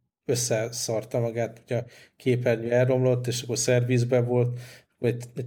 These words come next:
réges gépet kikértem. Nem azért, mert lassú volt, vagy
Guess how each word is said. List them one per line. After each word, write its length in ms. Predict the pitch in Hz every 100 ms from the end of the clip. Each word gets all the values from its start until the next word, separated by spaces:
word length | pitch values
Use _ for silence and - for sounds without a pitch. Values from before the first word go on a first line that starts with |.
| -
réges 360 | 120 107 98
gépet 400 | 107 107 104 113
kikértem. 520 | - 113 - 107 - 117
Nem 180 | 135
azért, 280 | 131 120 123
mert 120 | 113
lassú 360 | 110 117 - 131
volt, 360 | 117 117 113 110
vagy 280 | - 104